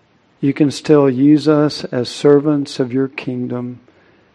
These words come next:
to share the gospel with those that we come in contact with,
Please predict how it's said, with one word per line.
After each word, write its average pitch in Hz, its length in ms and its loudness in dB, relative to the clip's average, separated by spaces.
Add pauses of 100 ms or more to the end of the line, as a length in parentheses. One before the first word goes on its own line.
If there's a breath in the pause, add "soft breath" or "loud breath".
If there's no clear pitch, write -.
(160 soft breath)
to 139 100 -4
share 147 460 4
the 151 100 2
gospel 139 600 -2
with 139 160 -4
those 139 500 -4 (160)
that 143 120 -2
we 139 120 -2
come 139 260 -2
in 135 120 -2
contact 120 680 -10
with, 127 260 -12